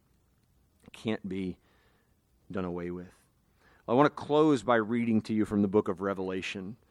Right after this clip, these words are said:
great, glorious vision that God gave to the Apostle John, which depicts the kingdom of God in its fullness,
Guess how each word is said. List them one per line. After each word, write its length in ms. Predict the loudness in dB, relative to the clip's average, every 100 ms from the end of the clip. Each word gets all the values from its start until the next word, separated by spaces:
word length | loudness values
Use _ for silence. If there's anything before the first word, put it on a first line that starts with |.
| _ _ -20 -20 -14
great, 560 | -2 6 8 8 4 -14 _ _ -12
glorious 600 | -8 2 4 6 4 2
vision 580 | -6 0 0 0 -2 -2
that 160 | -2
God 320 | -2 0 0 -2
gave 240 | -2 -2
to 60 | -4
the 80 | -6
Apostle 460 | -4 -4 -4 -8
John, 540 | -8 -6 -4 -2 -4 -6
which 240 | -8 -6
depicts 540 | -6 -6 0 0 -2
the 100 | -12
kingdom 540 | -10 0 2 4 2 -2 _ _ _ _
of 200 | -6 -4
God 300 | 0 2 2
in 140 | 2 -2
its 220 | -2 -10
fullness, 720 | -2 0 0 -2 -8 -18 -20